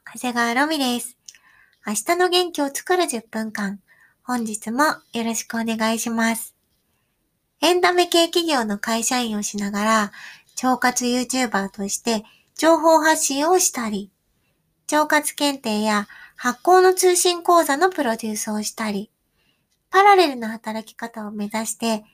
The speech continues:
日々挑戦しています。私の人生の目標は、お腹から元気でポジティブな人を増やし、自由に自分らしく生きる人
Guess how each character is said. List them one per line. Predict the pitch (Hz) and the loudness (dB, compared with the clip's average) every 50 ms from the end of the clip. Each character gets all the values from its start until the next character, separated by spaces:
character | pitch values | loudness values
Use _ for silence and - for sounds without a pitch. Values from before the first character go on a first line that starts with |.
| _ _ _ _ | _ _ _ _
日 | _ - 262 | _ -6 -4
々 | 240 240 220 | -2 -2 -4
挑 | - - 254 262 262 | -2 0 2 2 2
戦 | 254 - 262 254 247 | 2 0 -2 -2 -4
し | - | -4
て | - - 240 | -4 -4 -2
い | 233 | -2
ま | 226 220 226 220 226 | 0 0 0 0 0
す。 | 220 - - - _ _ _ _ _ _ _ _ _ _ _ _ _ _ _ _ _ _ _ _ _ - | -2 -6 -12 -16 _ _ _ _ _ _ _ _ _ _ _ _ _ _ _ _ _ _ _ _ _ -6
私 | 202 214 - 311 349 359 - | -6 0 2 4 4 4 4
の | 370 359 359 | 4 4 4
人 | 339 349 339 349 349 | 4 2 2 2 2
生 | 339 - 277 254 262 | 0 0 0 0 2
の | 311 359 | 2 2
目 | 359 302 254 - - | 4 2 0 -2 -6
標 | - - 208 202 196 | -10 -8 -6 -4 -2
は、 | 202 202 202 202 190 196 - _ - - - _ _ _ _ _ _ - | 0 0 0 0 -2 -6 -10 _ -20 -20 -20 _ _ _ _ _ _ -6
お | 214 | -4
腹 | 226 220 220 214 214 208 | -2 -2 -2 -2 -4 -6
か | - - 190 | -6 -8 -8
ら | 196 196 190 185 _ | -8 -8 -12 -8 _
元 | - 262 277 277 240 | 0 0 0 0 -2
気 | - - 202 | -2 -2 -2
で | 190 190 - _ _ _ _ _ _ _ _ _ | -2 -2 -6 _ _ _ _ _ _ _ _ _
ポ | - 392 403 | 0 2 4
ジ | 392 392 370 | 4 4 4
テ | 370 330 | 2 0
ィ | 294 | 0
ブ | 294 285 | 0 -2
な | 269 269 269 | -4 -4 -6
人 | 262 - - 381 392 381 | -6 -2 2 4 4 4
を | 320 | 4
増 | 262 254 | 2 -2
や | 220 208 208 214 | -6 -6 -4 -4
し、 | - - - - _ _ _ _ _ _ _ _ _ _ _ _ _ _ - | -6 -6 -6 -10 _ _ _ _ _ _ _ _ _ _ _ _ _ _ -2
自 | 247 254 262 | 0 2 2
由 | 269 262 | 2 2
に | 240 226 214 | 0 -2 -4
自 | 208 214 - 226 | -6 -6 -6 -4
分 | 233 269 320 330 339 | -2 0 0 0 2
ら | 349 370 381 | 2 2 2
し | - | 0
く | - - | -2 -2
生 | 285 254 | -4 -4
き | 240 - 247 240 | -2 -2 -2 -2
る | 233 240 | 0 -2
人 | 233 - - | -2 0 2